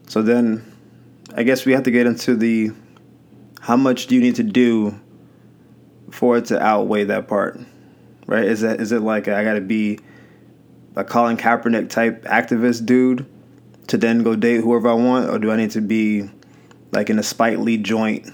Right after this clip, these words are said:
get an Oscar nomination, then y'all just kinda let me ride? Or is it, can you never let it go,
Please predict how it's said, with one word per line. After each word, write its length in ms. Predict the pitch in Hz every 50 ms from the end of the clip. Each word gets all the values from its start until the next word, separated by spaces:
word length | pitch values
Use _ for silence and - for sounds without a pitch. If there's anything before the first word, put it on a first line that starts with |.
| - - - - - - - - - - - - - - - - 113
get 180 | 110 120 117 113
an 80 | 107
Oscar 280 | 110 117 117 - - 120
nomination, 640 | 113 107 104 104 104 107 104 107 104 - 110 107
then 140 | 104 104 104
y'all 140 | 107 107 107
just 160 | 107 101 -
kinda 160 | - 110 104
let 160 | 104 107 95
me 100 | 98 101
ride? 400 | 101 101 101 98 98 92 90 - - - - - - - - - - - - - - - - - - - -
Or 140 | - 127 131
is 80 | 123
it, 80 | 123 123
can 120 | - 127
you 80 | 127 127
never 180 | 147 160 135 110
let 120 | 104 98
it 40 | 98
go, 220 | 85 87 - -